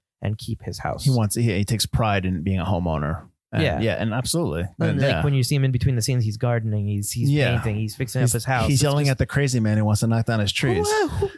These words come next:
Speaker 1: are the, did people really start doing that in the
Speaker 2: Uh,
Speaker 1: forties? Like,
Speaker 2: that guy's
Speaker 1: "I'm gonna take that tree and s-, resell it or replant it,"
Speaker 2: That guy's
Speaker 1: or
Speaker 2: nuts. Let me knock down some trees. I'm gonna knock some trees. Easy. Let me
Speaker 1: Yeah.
Speaker 2: just knock down, get
Speaker 1: Get
Speaker 2: away
Speaker 1: away from that house. He's
Speaker 2: <laughs>
Speaker 1: throwing rocks at
Speaker 2: I
Speaker 1: him.
Speaker 2: know.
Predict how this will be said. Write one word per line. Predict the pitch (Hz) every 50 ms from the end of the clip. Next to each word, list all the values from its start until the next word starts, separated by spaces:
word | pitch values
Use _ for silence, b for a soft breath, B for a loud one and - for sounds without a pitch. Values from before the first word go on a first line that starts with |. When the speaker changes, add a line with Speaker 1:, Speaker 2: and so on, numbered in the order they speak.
| - _ _
Speaker 1:
are | 175 202 226
the, | 196 190
did | 180 151 220 202 165
people | 214 240 - 302 277
really | 269 262 226
start | 214 - 240 214 -
doing | - 147 165 180
that | 190 202
in | 202
the | 214 -
Speaker 2:
Uh, | 135
Speaker 1:
forties? | 135 226 226 247 240 - 208
Like, | 175 165 - -
Speaker 2:
that | 143 147 147
guy's | - 135 110 107
Speaker 1:
"I'm | 196 220 196
gonna | 160
take | - - 196 196 196
that | - 202 202 196
tree | - - 208 208 220 226 208
and | 175 147 143
s-, | 139 - - -
resell | 156 147 151 175 165 - - 175 175 185 202
it | 196 175
or | 147
replant | 151 156 151 - - 165 175 196 208
it," | 220 220
Speaker 2:
That | - -
guy's | 160 147 143
Speaker 1:
or | 143 156
Speaker 2:
nuts. | - 160 76 - - - - -
Let | - -
me | -
knock | - 180 175
down | - 262 226 180
some | 202 196
trees. | - - 226 233
I'm | 277
gonna | 311 311
knock | 285 -
some | - 269 226 196
trees. | - - 262 196 156 131 120 120
Easy. | 123 123 139
Let | 170 196
me | 175
Speaker 1:
Yeah. | 170
Speaker 2:
just | 165 220
knock | 220 214 202
down, | 220 214
get | 196 339 339
Speaker 1:
Get | 359 370
Speaker 2:
away | 370 370
Speaker 1:
away |
from | 349 320 294 285
that | 262
house. | 240 208 180 359 320
He's | - -
Speaker 2:
<laughs> | 381 -
Speaker 1:
throwing | 220 196 185 180
rocks | 180 175 151 - - -
at | 151 - - 254
Speaker 2:
I | 240 -
Speaker 1:
him. | 240
Speaker 2:
know. | 294 311 277 - 135 120 110 117 131 -